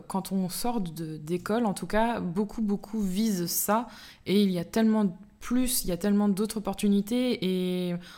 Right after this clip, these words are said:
on a tellement peur, en fait, de pas être employable qu'on vise surtout ça. Donc moi aussi, j'ai visé le C D I.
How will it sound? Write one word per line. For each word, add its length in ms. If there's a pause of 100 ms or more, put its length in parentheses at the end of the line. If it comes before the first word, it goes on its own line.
(160)
on 140
a 80
tellement 380
peur, 200
en 60
fait, 220
de 80
pas 200
être 200
employable 640
qu'on 340
vise 300
surtout 420
ça. 260
Donc 240
moi 220
aussi, 260
j'ai 140
visé 240
le 40
C 140
D 100
I. 140